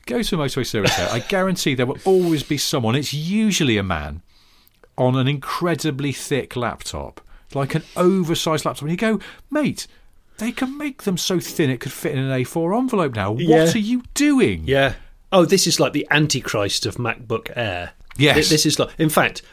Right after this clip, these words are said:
Speaker 2: I've got, can you listen to this? I've got a tape measure, and I'm going to give you a, a sort of general reference <laughs> point of girth of, um, of laptop. I'm gonna say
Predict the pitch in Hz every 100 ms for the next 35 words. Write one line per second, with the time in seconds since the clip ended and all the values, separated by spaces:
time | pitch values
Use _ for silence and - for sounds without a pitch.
0 | - 131 - 135 - 143 143 139 147 131
1 | 107 87 - - - - - - - 127
2 | - 139 123 - 131 104 98 90 92 -
3 | - - - 120 147 170 165 151 135 123
4 | 117 139 123 - 104 107 113 113 113 123
5 | - 131 - 110 - 127 120 117 117 120
6 | - 117 113 - - - 175 147 - 113
7 | 95 139 120 107 - - - - - -
8 | - - 120 113 107 107 104 104 95 98
9 | - - - 117 104 101 - - 95 -
10 | 143 190 196 190 175 - 113 92